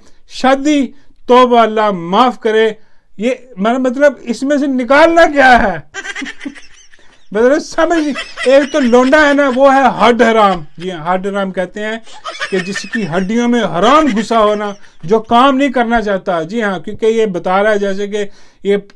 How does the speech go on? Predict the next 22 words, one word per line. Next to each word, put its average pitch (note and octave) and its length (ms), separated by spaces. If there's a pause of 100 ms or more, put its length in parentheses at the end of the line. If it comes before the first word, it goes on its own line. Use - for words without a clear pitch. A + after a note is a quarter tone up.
(140)
वेल्डिंग G3 640
का A#3+ 120
<laughs> - 0
काम G#3 440
करता F#3 480
था, F3+ 340 (320)
फिर G#3+ 100
इसने G#3+ 200
कहा, G#3+ 180
"जी A3 100
मेरी G3+ 240
बेगम E3 400
को F#3 140
वो F#3 100
पसंद D#3+ 380
नहीं F#3 180
आया," D#3+ 200
दूर D#3 220
से G3 100
इसने B3 140
कोशिश A#3+ 420
की C#4 360